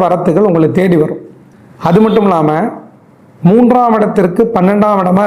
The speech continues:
ரெண்டாம் இடம் வரதுனால இடமாற்றம் கண்டிப்பாக மேசராசியில பிறந்த அன்பர்களுக்கு உண்டு. வீட்டுக்காக இடம் மாறலாம், தொழிலுக்காக இடம் மாறலாம்,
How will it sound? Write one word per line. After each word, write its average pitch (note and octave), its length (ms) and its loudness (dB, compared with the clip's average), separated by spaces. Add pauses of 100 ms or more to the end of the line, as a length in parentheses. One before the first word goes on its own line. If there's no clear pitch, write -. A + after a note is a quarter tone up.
ரெண்டாம் F3+ 300 0
இடம் D#3+ 160 0
வரதுனால D#3+ 400 0 (840)
இடமாற்றம் A3+ 680 2 (120)
கண்டிப்பாக F3+ 640 2 (960)
மேசராசியில G#3+ 720 2
பிறந்த E3+ 260 0
அன்பர்களுக்கு E3 520 0
உண்டு. D3+ 160 -2 (640)
வீட்டுக்காக F#3 480 0
இடம் F3+ 200 0
மாறலாம், D3+ 400 0 (420)
தொழிலுக்காக G#3 560 2
இடம் F3+ 180 0
மாறலாம், D#3 420 -2